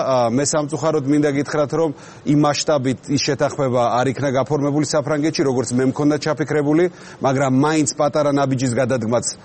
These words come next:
ამ შემთხვევაში იყო ჩვენთვის მიღწევა, ამიტომაც ჩვენ ღიად მოვითხოვეთ და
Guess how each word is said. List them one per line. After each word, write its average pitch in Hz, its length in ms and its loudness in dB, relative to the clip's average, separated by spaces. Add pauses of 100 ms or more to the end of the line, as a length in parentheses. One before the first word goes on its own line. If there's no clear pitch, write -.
(100)
ამ 135 160 0
შემთხვევაში 135 600 0
იყო 117 140 -2
ჩვენთვის 120 380 -2
მიღწევა, 143 480 2
ამიტომაც 127 400 0
ჩვენ 123 200 -2 (280)
ღიად 139 360 0
მოვითხოვეთ 143 580 2 (380)
და 123 100 2